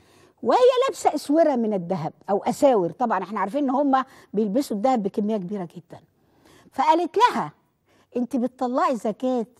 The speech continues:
الحلي على اللي أنت لابساه ده؟" فقالت لها: "لأ."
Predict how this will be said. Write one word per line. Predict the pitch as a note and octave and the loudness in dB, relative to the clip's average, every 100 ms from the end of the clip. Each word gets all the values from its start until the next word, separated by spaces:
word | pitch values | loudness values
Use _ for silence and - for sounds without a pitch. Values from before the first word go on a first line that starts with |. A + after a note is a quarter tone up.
| - - _ | -20 -20 _
الحلي | G3 F3+ - G#3 A3+ A#3 D#3 - _ _ _ | -8 -8 -4 0 2 0 -4 -12 _ _ _
على | - F3 C4+ | -6 -2 0
اللي | G#3 G#3 | 0 0
أنت | A#3+ A3 | 0 -2
لابساه | F#3+ - A3+ | -4 -4 -6
ده؟" | G#3 A3 _ _ _ _ _ _ _ _ | -6 -6 _ _ _ _ _ _ _ _
فقالت | _ D#3+ F#3 F#3+ | _ -2 -2 -2
لها: | B3+ C#4+ | -2 0
"لأ." | F#4+ - B3+ | -2 -6 -12